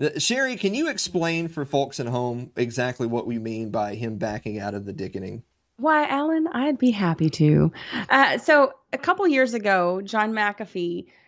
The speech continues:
Speaker 2: uh, he, he made this wager that Bitcoin would be at one million dollars by December thirty-first of twenty twenty. And if it wasn't, he would eat his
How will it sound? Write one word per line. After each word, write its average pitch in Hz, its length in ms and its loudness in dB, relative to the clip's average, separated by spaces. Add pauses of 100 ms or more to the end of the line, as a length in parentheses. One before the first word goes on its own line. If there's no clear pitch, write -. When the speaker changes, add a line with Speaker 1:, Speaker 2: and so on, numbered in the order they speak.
(140)
Speaker 2:
uh, 190 400 2
he, 240 540 -6
he 233 380 -4
made 240 320 0
this 226 220 -2
wager 202 640 2
that 180 540 0
Bitcoin 208 680 0
would 190 160 -4
be 190 160 0
at 175 140 0
one 247 240 4
million 233 420 2
dollars 180 680 4 (300)
by 202 160 2
December 240 440 0
thirty-first 202 600 -2
of 185 80 -10
twenty 175 300 -2
twenty. 151 460 -6 (200)
And 214 160 4
if 233 140 6
it 175 100 2
wasn't, 247 600 2
he 240 160 -8
would 202 160 -6 (100)
eat 320 240 -6
his 247 260 -6